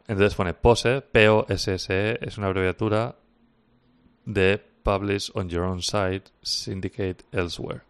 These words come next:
Básicamente, tú publicas en tu sitio y luego se copia en el resto de sitios. No sé si tú te acuerdas cuando empezó esto de la web dos punto cero, de que la gente empezó a dejar comentarios en las webs,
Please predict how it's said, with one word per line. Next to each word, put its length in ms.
Básicamente, 560
tú 160
publicas 300
en 80
tu 80
sitio 480
y 100
luego 320
se 500
copia 520
en 180
el 140
resto 240
de 60
sitios. 460
No 100
sé 140
si 120
tú 140
te 80
acuerdas 600
cuando 240
empezó 240
esto 180
de 80
la 80
web 180
dos 140
punto 340
cero, 520
de 400
que 420
la 80
gente 260
empezó 400
a 60
dejar 260
comentarios 460
en 80
las 120
webs, 480